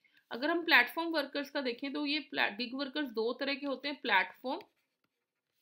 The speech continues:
ठीक है, और नॉन प्लेटफॉर्म। नॉन प्लेटफॉर्म जैसे कोई individual है,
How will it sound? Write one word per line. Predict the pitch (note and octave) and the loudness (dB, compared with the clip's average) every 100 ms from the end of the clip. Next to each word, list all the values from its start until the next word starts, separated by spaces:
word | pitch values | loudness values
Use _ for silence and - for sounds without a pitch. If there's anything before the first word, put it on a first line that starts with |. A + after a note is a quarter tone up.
| - _ _ _ | -20 _ _ _
ठीक | C4+ A#3+ | -6 -2
है, | C4+ C#4 - | -2 -2 -2
और | D4 | 2
नॉन | D4 A3 F#3+ | 2 0 -2
प्लेटफॉर्म। | F3+ E3+ - A#3+ | -4 -4 -4 -2
नॉन | B3+ C#4 | 0 2
प्लेटफॉर्म | D4 C#4 D#4 D4 | 2 0 -2 -2
जैसे | D4+ D#4+ | -2 -4
कोई | E4 | -4
individual | D#4 C4+ A#3+ F#3 G#3+ G#3 | -2 -2 -2 -4 -4 -4
है, | G#3 - | -8 -12